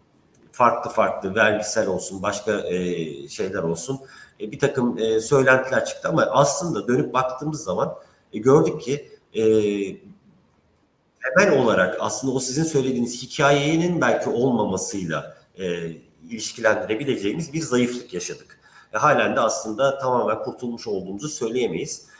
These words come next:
Ancak dönüp baktığımız zaman bu, e, gerçekleşmeler, gerçekleşen fiyat hareketlerine, e, bi-, bizim, e, düşüncemiz yavaş yavaş bir dip, e, oluşumunun gerçekleşmiş olabileceği yönünde. Peki bundan sonra, e,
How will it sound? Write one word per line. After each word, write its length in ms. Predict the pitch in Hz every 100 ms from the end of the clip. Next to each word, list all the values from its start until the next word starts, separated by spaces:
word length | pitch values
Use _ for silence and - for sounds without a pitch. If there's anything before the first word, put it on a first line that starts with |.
| - -
Ancak 640 | 147 165 101 - - -
dönüp 260 | 123 - 131
baktığımız 500 | 135 135 147 165 -
zaman 340 | 127 90 82 - 98
bu, 360 | 98 - -
e, 200 | 92 92
gerçekleşmeler, 1000 | 90 104 101 - 92 90 - 92 87 85 -
gerçekleşen 540 | 92 - - 92 98
fiyat 260 | - 107 110
hareketlerine, 680 | 87 - - 82 95 160 156 - - - _ _
e, 320 | 113 117 113
bi-, 260 | 120 127 131
bizim, 360 | 135 170 165 151
e, 240 | 120 117
düşüncemiz 720 | 147 - 147 113 147 151 - 113 117
yavaş 340 | 156 165 -
yavaş 260 | 135 147 127
bir 240 | 135 135
dip, 200 | 156 - - -
e, 260 | 104 107
oluşumunun 680 | 113 139 131 - 104 143 147
gerçekleşmiş 720 | 131 120 120 - 120 - -
olabileceği 600 | 131 120 120 113 110 110
yönünde. 500 | 95 78 80 85 151 - - - - -
Peki 260 | 165 175
bundan 300 | 135 151 185
sonra, 520 | 202 196 190 175 - -
e, 360 | 135 135 135